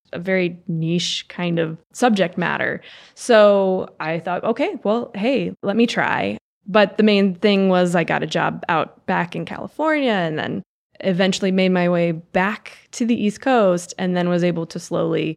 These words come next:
start Marmia as a nonprofit. It's really hard to start a nonprofit, F Y I. So, so, you know, get that started. And then with the acquisition of, of the W J Z collection,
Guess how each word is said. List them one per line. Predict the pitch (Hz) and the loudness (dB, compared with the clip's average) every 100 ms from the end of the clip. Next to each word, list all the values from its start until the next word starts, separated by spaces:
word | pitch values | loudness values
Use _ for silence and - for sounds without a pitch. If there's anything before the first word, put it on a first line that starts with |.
| _ | _
start | - - 196 160 - - | -14 0 2 2 0 -2
Marmia | 190 180 175 160 | 0 2 2 2
as | 156 | 0
a | 160 | -2
nonprofit. | 156 170 - 170 175 - | -4 -4 -4 -4 -4 -8
It's | - 277 | -6 -2
really | 339 | 0
hard | 311 294 381 254 | 0 -2 -2 -6
to | - | -8
start | - 226 | -4 -4
a | 208 | -2
nonprofit, | 196 190 - 262 - - - | -2 -4 -6 -10 -10 -10 -10
F | 190 180 | -10 -8
Y | 175 | -6
I. | - - - 208 _ _ _ _ - | -6 -6 -8 -12 _ _ _ _ -6
So, | - 220 208 196 190 185 - _ - | 4 8 8 6 2 -2 -6 _ -8
so, | - 185 180 170 175 - _ - | 0 2 2 -2 -6 -16 _ 0
you | 214 | 2
know, | 175 | 2
get | 170 220 | 2 0
that | 220 208 - | 2 0 0
started. | 214 196 190 180 175 - | 2 4 4 4 2 -2
And | 180 175 165 | -4 -4 -4
then | 170 165 170 170 170 - - | -4 -4 -6 -8 -10 -20 -4
with | 220 277 277 | 2 2 2
the | 226 208 156 - | 0 0 0 0
acquisition | 190 190 180 180 180 | -2 0 0 0 -2
of, | 165 160 170 | -2 -4 -6
of | 180 160 | -4 0
the | |
W | 170 165 160 | 0 2 0
J | 151 160 | 0 -2
Z | 156 165 | -2 -4
collection, | - 175 220 233 - 180 165 170 175 | -4 0 2 0 -2 -4 -4 -4 -6